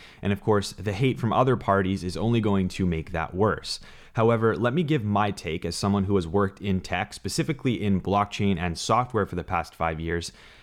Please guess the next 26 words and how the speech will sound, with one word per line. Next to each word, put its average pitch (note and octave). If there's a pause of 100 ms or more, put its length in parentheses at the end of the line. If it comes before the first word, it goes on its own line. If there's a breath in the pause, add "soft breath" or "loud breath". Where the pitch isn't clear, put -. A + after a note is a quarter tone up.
(300 loud breath)
And G#2
I G#2+
will A2
say G2+
this, - (800)
these C#3+
protocols C#3
are G#2+
extremely A2
tricky F#2+
to E2
build. C#2 (360)
Programming B2+
languages E2
are F#2
tough G2+
to G2
build, E2
even C3
when A2+
you're G#2
building F#2+
from F#2
an F2
existing E2
framework. D#2